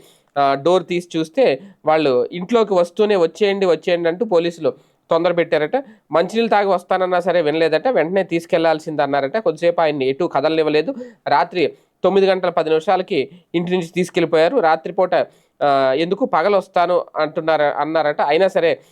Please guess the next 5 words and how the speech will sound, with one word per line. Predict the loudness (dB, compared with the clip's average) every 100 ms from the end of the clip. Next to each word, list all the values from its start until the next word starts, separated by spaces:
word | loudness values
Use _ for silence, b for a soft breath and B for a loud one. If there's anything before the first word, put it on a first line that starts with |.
| b _
ఆయన | 0 2 2 -2
వా-, | -4 0 2 2
వాళ్ళు | 0 -2 -8 -4
పోలీసులు | -2 -2 -4
వినలేదంట. | 0 2 2 2 0